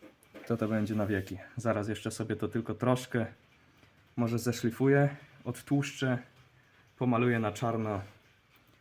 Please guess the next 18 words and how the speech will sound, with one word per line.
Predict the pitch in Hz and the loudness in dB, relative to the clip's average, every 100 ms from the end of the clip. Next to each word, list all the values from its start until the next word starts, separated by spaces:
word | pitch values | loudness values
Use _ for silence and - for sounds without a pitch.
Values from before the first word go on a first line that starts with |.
| _ _ - | _ _ -6
i | |
zobaczycie, | 117 110 110 110 117 | -2 -2 -2 -2 -2
jak | 107 | -2
to | - | -2
wygląda | 104 104 104 101 98 98 - - - - | -2 -2 -2 0 -2 -4 -14 -20 -20 -6
finalnie. | 113 104 101 113 143 143 - _ _ _ _ _ _ _ _ - _ _ - - - - - | -4 -2 0 2 0 -2 -18 _ _ _ _ _ _ _ _ -20 _ _ -20 -20 -18 -16 -14
Stwierdziłem, | - 135 123 127 113 | -2 0 4 4 4
że | 110 | 4
nic | 110 120 120 | 2 2 2
więcej | 117 120 113 | 0 0 -2
nie | 107 | -2
szlifuję. | - 117 131 131 131 135 - - - - - - - - - | -2 -2 2 6 6 4 -4 -18 -20 -20 -20 -20 -20 -4 4
Położyłem | 117 110 117 110 | 4 4 0 0
tylko | 117 113 | 0 0
na | 107 | 0
tę | 110 | -4
szmatkę, | 101 120 113 - - 107 107 - - - - - - - - | -4 -2 -2 0 0 0 0 -10 -20 -20 -20 -20 -20 -18 -10
a, | - 101 98 98 | -4 -2 0 0